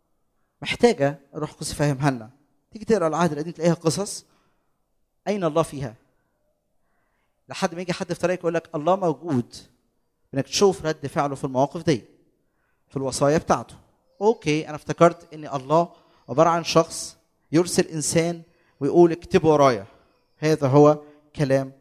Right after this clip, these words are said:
الله". لا، خلي بالك، يسوع ما كتبش بنفسه الوحي،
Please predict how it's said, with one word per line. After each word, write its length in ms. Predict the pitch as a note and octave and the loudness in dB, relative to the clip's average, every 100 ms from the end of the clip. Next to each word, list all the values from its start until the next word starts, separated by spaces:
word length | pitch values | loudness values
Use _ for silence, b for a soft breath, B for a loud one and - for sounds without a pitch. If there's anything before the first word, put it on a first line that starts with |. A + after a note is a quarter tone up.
| _ | _
الله". 280 | C3 A#2 G2+ - _ _ _ _ _ _ _ | -8 -6 -6 -8 _ _ _ _ _ _ _
لا، 200 | F3 A#2+ - _ b | 0 0 -2 _ b
خلي 140 | b C#3+ | b -6
بالك، 200 | D3+ - | -8 -8
يسوع 260 | C3 E3 | -4 -2
ما 80 | C#3+ | -4
كتبش 560 | C#3 C#3+ C#3+ - - - _ | -6 -6 -6 -6 -10 -12 _
بنفسه 480 | C3+ C#3 - C3 A#2+ - _ - | -8 -8 -6 -8 -10 -12 _ -4
الوحي، 340 | C3+ A2+ - | -2 -2 -4